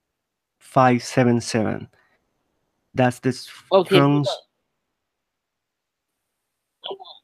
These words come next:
Speaker 2: Hold on one minute. It's taking forever and a day. Hold on.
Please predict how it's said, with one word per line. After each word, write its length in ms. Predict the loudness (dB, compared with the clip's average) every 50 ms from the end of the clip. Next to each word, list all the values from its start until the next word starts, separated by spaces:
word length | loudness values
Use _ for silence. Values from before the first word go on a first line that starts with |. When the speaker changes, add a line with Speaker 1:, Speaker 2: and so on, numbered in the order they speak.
| _ _ _ _ _ _
Speaker 2:
Hold 160 | -8 -4 -4
on 120 | -2 -2 -2 -2
one 140 | -2 -2 -2
minute. 260 | -2 -2 -2 -4 -4 -6
It's 320 | -10 -8 -8 -10 -10 -12 _ _ _ _ _ _ _ _ _ _ _ _ _ _ _ _ _ _ _ _ _ _ _ _ _ _ _ _ _
taking 420 | 0 2 2 2 4 4 2 2
forever 420 | 2 2 4 4 4 4 2 2 0
and 100 | 2 0
a 60 | 0
day. 480 | 2 2 2 4 4 2 0 0 -6 -12 -18 _ _ _ _ _ _ _ _ _ _ _ _ _ _ _ _ _ _ _ _ _ _ _ _ _ _ _ _ _ _ _ _ _ _ _ _ _ _ _ _ _ _ _ _ _ _ _ _
Hold 180 | -10 -8 -4 -2
on. 320 | -2 -2 -2 -4 -6 -8